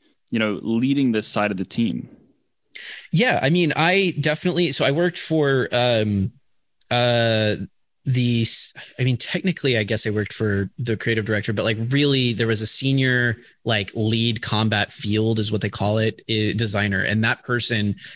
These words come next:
Speaker 2: is the one that is talking about the overall big picture. And that is the one who works with the animators and artists and everyone to make sure that it's lining up with the way it's supposed to work. Um, when I came in, I immediately wanted to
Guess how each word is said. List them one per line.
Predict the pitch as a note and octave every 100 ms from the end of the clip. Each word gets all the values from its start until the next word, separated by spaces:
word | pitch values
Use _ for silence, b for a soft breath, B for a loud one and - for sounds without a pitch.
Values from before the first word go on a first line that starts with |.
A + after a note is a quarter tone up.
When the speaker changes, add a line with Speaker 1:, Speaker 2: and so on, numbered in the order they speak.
| B
Speaker 2:
is | A2+ G2
the | G#2+
one | G#2+ G#2+
that | G#2 G2+
is | G2+ F#2+
talking | - A2 G2+ A2
about | G2+ G2 G2 G2 - B -
the | A2+ A2
overall | B2 C3+ C#3 B2+ B2+
big | A#2+ A2
picture. | G#2+ - F2 G2+ _ _ B B B
And | - A#2 A2 G#2+ G#2 G2+ A#2+
that | A2 A#2 A#2 A2+ -
is | A#2 A2
the | G#2+
one | A2 A2
who | A2+
works | A2 G#2+ G#2+ -
with | A#2 G2+
the | G#2
animators | A#2 A#2+ A#2 G#2+ G#2 G#2+
and | G2+
artists | A2 G#2 G#2 -
and | G#2+
everyone | G2+ G2+ G2+ F#2+
to | -
make | G2
sure | - G#2
that | G2 F#2+ F#2+ -
it's | G2 - - _
lining | A#2 G#2+ G2+ G2
up | G#2+ D#3+ -
with | A#2 G2+
the | G#2+
way | G#2 G2+
it's | F#2+
supposed | G#2 - G2 - -
to | F#2+ F2 - -
work. | F#2+ F2 - - B B B B -
Um, | A#2 A2+ A2 F#2+ B2
when | B2
I | D#3+
came | F3 D#3+ B2+
in, | A#2+ A2+ A2+ G#2+ -
I | A#2 B2 B2+ B2 A#2+
immediately | A2+ A2 A2 A2+ - A2
wanted | G#2+ G2+
to | G2+